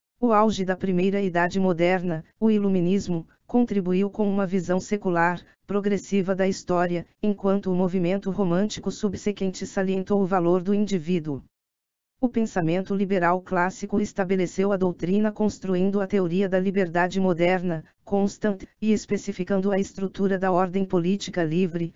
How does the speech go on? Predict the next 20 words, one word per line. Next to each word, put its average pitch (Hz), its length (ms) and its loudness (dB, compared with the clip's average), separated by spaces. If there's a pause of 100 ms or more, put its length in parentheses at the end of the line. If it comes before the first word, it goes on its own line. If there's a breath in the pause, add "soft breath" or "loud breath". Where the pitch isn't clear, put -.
(140)
graças 196 520 0
aos 190 200 0
pais 190 360 2
fundadores 190 640 2
norte-americanos 196 1080 0
e 196 60 0
sua 190 200 -4
redefinição 190 720 0
do 196 120 -2
conceito 196 580 -2
de 180 120 -4
república 190 720 -2
em 196 120 0
termos 190 440 0
de 185 120 -4
governo 185 480 0
representativo 196 1080 0
em 202 120 0
larga 185 360 2
escala. 165 560 -2